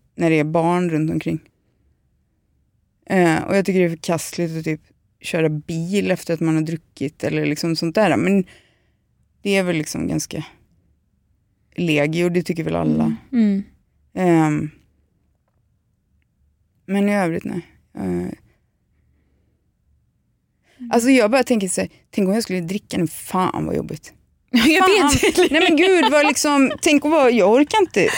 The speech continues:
Speaker 1: Alltså,
Speaker 2: Nej, det är, ja, jag, jag håller med
Speaker 1: så
Speaker 2: dig. Alltså,
Speaker 1: tanken på,
Speaker 2: verkligen.
Speaker 1: jag fattar inte hur jag orkar,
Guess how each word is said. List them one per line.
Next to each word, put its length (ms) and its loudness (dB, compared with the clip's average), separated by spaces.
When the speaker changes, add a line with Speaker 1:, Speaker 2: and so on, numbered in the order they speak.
Speaker 1:
Alltså, 160 4
Speaker 2:
Nej, 300 6
det 60 4
är, 420 6
ja, 80 6
jag, 240 4
jag 120 4
håller 200 4
med 160 4
Speaker 1:
så 60 4
Speaker 2:
dig. 140 4
Alltså, 260 4
Speaker 1:
tanken 240 4
på, 60 4
Speaker 2:
verkligen. 240 4
Speaker 1:
jag 100 2
fattar 220 2
inte 140 6
hur 40 4
jag 120 -6
orkar, 580 -4